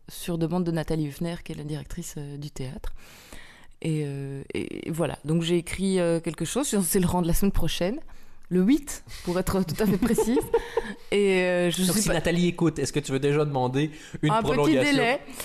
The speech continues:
Speaker 1: Euh, je suis pas du tout prête, j'ai pas du tout eu le temps. Là, je reviens de quelques jours à l'étranger, euh, pour un reportage. Euh, enfin bref, il y a beaucoup de choses qui se bousculent en ce début d'année parce que j'ai eu un,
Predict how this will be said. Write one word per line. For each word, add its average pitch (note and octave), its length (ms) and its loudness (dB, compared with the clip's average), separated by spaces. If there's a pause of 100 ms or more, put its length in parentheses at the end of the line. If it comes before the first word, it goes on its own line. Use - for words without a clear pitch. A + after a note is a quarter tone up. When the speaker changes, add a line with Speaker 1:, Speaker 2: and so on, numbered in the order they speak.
(240)
Speaker 1:
Euh, G3+ 120 2
je G3+ 80 2
suis F#3+ 100 0
pas A3+ 140 2
du G#3 120 2
tout - 100 -4
prête, A#3+ 420 2
j'ai G3 100 2
pas F#3+ 120 4
du E3+ 140 0
tout E3+ 140 -2
eu - 20 -2
le D#3+ 60 -4
temps. A#3 280 2
Là, G#3 140 2
je F3 80 -2
reviens F3 280 0
de E3 120 -2
quelques E3+ 280 -2
jours E3+ 220 -2
à E3 40 0
l'étranger, D#3+ 520 -4
euh, D#3 120 -4
pour D#3 180 -4
un D#3 60 -6
reportage. G3 760 0
Euh, D#3 220 0
enfin E3+ 160 -2
bref, D#3+ 200 -2
il F3 40 0
y F3 40 2
a F3 40 2
beaucoup F#3 220 0
de - 40 -2
choses G#3 120 -4
qui G3+ 160 -2
se F3+ 40 2
bousculent G3 400 0
en F3 100 2
ce D#3+ 60 -4
début E3+ 200 0
d'année E3 300 0
parce - 140 -8
que E3 80 -6
j'ai D3+ 200 -6
eu D#3 120 -2
un, C#3 340 -4